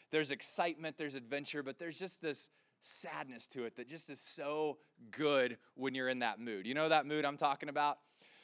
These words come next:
The other movie that I was thinking about that kind of taps into this is the movie Titanic.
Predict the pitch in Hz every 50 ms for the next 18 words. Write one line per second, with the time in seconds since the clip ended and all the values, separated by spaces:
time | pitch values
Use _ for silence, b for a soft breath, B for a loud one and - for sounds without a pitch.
0 | b b b - 190 208 202 226 285 269 247 240 214 196 202 190 170 160 156 -
1 | - 185 170 160 165 160 160 151 - 156 127 170 160 139 123 - - 170 165 151
2 | 139 - - 156 151 156 147 156 147 135 139 139 139 - - 139 139 131 147 143
3 | 143 147 143 135 123 - - - 143 131 123 - - 143 139 135 117 90 - -
4 | - -